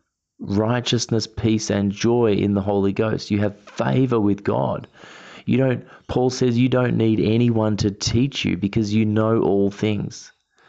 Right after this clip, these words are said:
What I'm saying today is the kingdom of God is a government that is in your heart.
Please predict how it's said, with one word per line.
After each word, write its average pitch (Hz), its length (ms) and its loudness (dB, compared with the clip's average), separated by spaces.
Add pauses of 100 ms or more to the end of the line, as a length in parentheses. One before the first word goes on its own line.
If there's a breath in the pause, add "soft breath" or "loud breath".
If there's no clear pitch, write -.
(240 soft breath)
What 117 200 -2
I'm 127 160 0
saying 117 440 0
today 95 380 0
is 95 240 -2
the 196 120 0
kingdom 147 540 2
of 139 180 -2
God 92 460 -2 (1000 loud breath)
is 98 200 2
a 98 80 2
government 95 720 0 (220)
that 95 160 2
is 92 180 0
in 98 240 2
your 92 180 2
heart. 87 400 -4